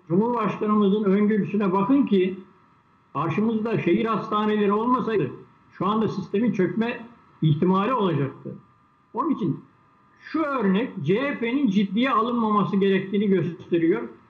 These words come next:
Allah Türkiye'yi onların iktidarından korusun. Demek ki böyle göz boyama işleri yapacaklar. Kendi gazetecilikten anladığı, kendilerini destekleyen gazeteler.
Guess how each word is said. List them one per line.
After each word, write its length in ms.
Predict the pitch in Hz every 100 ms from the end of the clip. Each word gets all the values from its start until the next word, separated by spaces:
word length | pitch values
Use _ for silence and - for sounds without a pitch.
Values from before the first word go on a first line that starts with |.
| _ _ _
Allah 460 | 151 180 214 226 175
Türkiye'yi 520 | 214 196 - 208 208
onların 380 | 220 185 180 233
iktidarından 760 | 190 - 175 175 175 180 196 -
korusun. 560 | 175 156 - 220 - - _ _ -
Demek 300 | 185 208 -
ki 120 | 185
böyle 200 | 202 185
göz 340 | 151 202 175
boyama 340 | 185 180 180 190
işleri 340 | 147 170 151
yapacaklar. 640 | 139 143 143 131 175 214 - - _ _ _ _ _ _ -
Kendi 440 | 185 214 240 233 - - _ _ -
gazetecilikten 760 | 190 247 262 226 240 226 262 254
anladığı, 520 | 254 262 240 262 311 - - _
kendilerini 560 | 202 247 247 254 262 240
destekleyen 680 | 220 - 190 - 170 156 143
gazeteler. 500 | 131 123 127 98